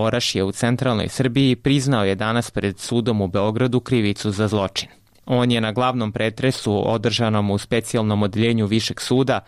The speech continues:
izjavio da ostaje pri iskazu sa pripremnog ročišta u kojem je izneo da priznaje krivicu. Prethodno je rekao da je razumeo navode iz optužnice.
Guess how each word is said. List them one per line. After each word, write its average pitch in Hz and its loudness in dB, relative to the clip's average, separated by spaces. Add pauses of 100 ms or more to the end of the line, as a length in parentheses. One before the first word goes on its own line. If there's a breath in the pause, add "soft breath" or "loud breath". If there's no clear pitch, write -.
(260 soft breath)
izjavio 135 0
da 117 0
ostaje 123 0
pri 110 -2
iskazu 117 0
sa 104 -2
pripremnog 113 -2
ročišta 113 -2
u 104 0
kojem 110 -2
je 104 2
izneo 120 2
da 101 -2
priznaje 101 -2
krivicu. - -4 (560)
Prethodno 107 -2
je 101 -2
rekao 123 0
da 113 -2
je 107 2
razumeo 113 0
navode 101 0
iz 95 -4
optužnice. 85 -6